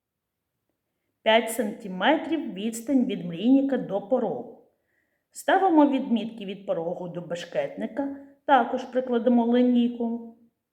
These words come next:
Чотири сантиметри відстань від порогу до бешкетника.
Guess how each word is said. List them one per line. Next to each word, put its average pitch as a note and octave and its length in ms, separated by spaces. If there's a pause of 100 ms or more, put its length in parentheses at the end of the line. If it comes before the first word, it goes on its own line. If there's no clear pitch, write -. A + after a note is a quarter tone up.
(1120)
Чотири G#3+ 600
сантиметри C4+ 840
відстань F3+ 640
від F#3 260
порогу C4 420
до F#3 180
бешкетника. - 720